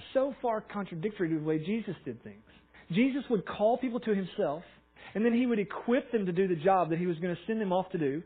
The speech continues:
He would give them ministry opportunities under his watchful eye. And when they made mistakes, he would teach them. If they did something great, he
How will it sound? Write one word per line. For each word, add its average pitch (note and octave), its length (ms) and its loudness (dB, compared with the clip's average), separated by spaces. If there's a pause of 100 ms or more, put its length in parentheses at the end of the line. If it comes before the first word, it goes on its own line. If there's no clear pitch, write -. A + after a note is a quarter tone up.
(320)
He A3+ 120 4
would G#3 200 2
give A3 160 4
them A3 160 2
ministry A#3+ 340 2
opportunities B3 560 2 (140)
under A#3 240 2
his A3 240 0
watchful A#3+ 400 0
eye. A3 380 -4 (720)
And F3+ 120 0
when F#3+ 80 4
they G3 100 4
made G3 160 4
mistakes, G#3+ 480 0
he A3 80 -2
would A3+ 160 -4
teach B3+ 260 -6
them. C#3 140 -6
If C#3 80 -10
they F3 140 2
did F#3 280 2
something F#3+ 280 -2
great, A3 240 2
he G3 120 -6